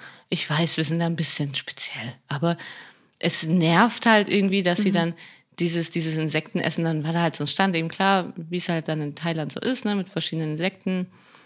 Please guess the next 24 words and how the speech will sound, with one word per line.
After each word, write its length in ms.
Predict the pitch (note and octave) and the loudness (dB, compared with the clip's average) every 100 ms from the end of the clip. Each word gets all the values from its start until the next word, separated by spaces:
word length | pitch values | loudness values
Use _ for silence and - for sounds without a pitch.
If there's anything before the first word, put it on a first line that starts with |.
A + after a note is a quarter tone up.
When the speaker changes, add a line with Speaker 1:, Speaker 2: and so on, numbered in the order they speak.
| _ _ - | _ _ -4
Speaker 1:
gegrillt, 520 | D#3+ - F#3 E3+ - | -2 2 2 2 0
gekocht 400 | D#3 - D#3+ - | -2 -2 -2 -4
oder 120 | D3 | -4
was 160 | D3+ - | -4 -4
auch 80 | D#3+ | 0
immer. 340 | A3+ A#3+ A3+ - - _ _ _ _ _ _ - | 2 4 2 -4 -20 _ _ _ _ _ _ 0
Dass 220 | F#3+ F3+ | 0 4
sie 60 | |
dann 160 | F3+ F3 | 2 4
da 140 | F3+ | 4
wie 60 | F#3 | 4
so 120 | F3+ | 2
eine 100 | F#3 | 2
Ekelprüfung 540 | F3+ G3+ G3 G3 F#3 F3+ | 2 0 0 -2 0 0
draus 180 | F3+ | 0
machen, 300 | F3 E3+ F3 | 0 -2 -2
wie 60 | E3 | -2
im 100 | E3 | -2
Dschungelcamp 500 | E3 F3 F3 E3+ E3 | -2 -2 -2 -4 -4
und 100 | E3 | -4
so 120 | E3 | -4
und 120 | D#3+ | -4
so 100 | D#3+ | -2
ein, 140 | D#3+ | -4